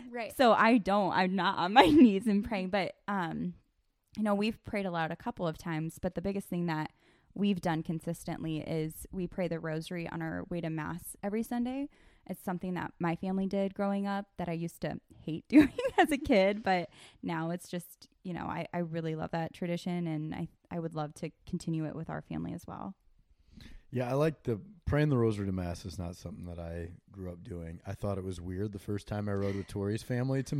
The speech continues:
Speaker 3: mass. I was like, "Wait a minute, what are we doing?" And they're like, "Oh, you got the third decade." And I was like, "Oh,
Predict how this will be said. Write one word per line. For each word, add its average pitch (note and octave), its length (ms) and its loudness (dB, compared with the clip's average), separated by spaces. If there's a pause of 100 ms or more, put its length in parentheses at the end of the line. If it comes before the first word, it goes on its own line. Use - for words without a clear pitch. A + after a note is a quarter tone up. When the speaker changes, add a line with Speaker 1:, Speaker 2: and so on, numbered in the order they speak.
Speaker 3:
mass. G3+ 440 2
I - 360 -20
was C3 120 -2
like, C3 120 2
"Wait D#3+ 140 6
a D#3 40 6
minute, C#3+ 140 4
what D3+ 140 4
are D#3+ 40 2
we D#3 120 4
doing?" C#3 320 4
And C3 100 2
they're B2 120 4
like, B2 200 4
"Oh, C3 120 4
you B2+ 120 2
got C#3 140 2
the B2 100 -6
third B2+ 320 -2
decade." B2 380 0
And G#2+ 80 -6
I A#2+ 60 2
was A2+ 120 0
like, A#2+ 220 0
"Oh, D3 240 6